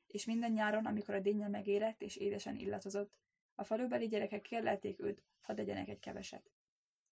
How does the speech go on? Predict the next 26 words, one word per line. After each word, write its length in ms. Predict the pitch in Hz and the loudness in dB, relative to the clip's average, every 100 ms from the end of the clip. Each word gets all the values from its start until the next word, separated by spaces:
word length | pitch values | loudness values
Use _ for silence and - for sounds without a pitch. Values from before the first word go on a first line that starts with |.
| _ _ _ _ _ _ | _ _ _ _ _ _
A 40 | 220 | 2
nagybátyám 540 | 220 226 240 240 240 | 4 6 4 4 4
azonban 380 | 226 226 220 220 | 4 4 4 4
felhúzott 480 | - 226 214 208 202 | 4 4 4 2 2
egy 120 | 208 | -4
sátrat 500 | - 208 208 240 233 | 2 2 2 -2 -2
a 80 | 208 | 0
dinnyeföldre 760 | 202 208 202 208 208 202 208 - | 2 2 -2 -2 0 0 -2 -4
vezető 460 | 202 202 - 202 - | -4 -6 -4 -6 -2
út 200 | 196 - | -4 -2
mellett, 440 | 185 202 208 - _ _ | -4 -2 -4 -8 _ _
ott 160 | 208 | -8
örködött, 480 | 180 - - 202 214 | -4 -4 0 -2 -2
és 120 | 208 | -6
egyetlen 400 | 220 214 214 208 | -4 -4 -4 -4
dinnyét 320 | 202 196 202 - | -2 -2 -4 -6
sem 160 | 190 | -6
osztott 260 | 190 - 208 | -8 -8 -8
meg 140 | 202 | -6
senkivel. 560 | - 185 - - - - _ _ _ _ _ _ _ | -6 -8 -6 -8 -8 -8 _ _ _ _ _ _ _
Egyik 300 | - 220 240 | -2 0 2
nap 160 | 240 240 | 2 4
elmentem 440 | 233 214 208 208 | 6 4 4 0
hozzá, 300 | 208 196 202 | 0 2 2
és 100 | 208 | 2
megkérdeztem: 760 | 220 196 - - 190 - 202 | -2 -4 -6 -8 -8 -6 -6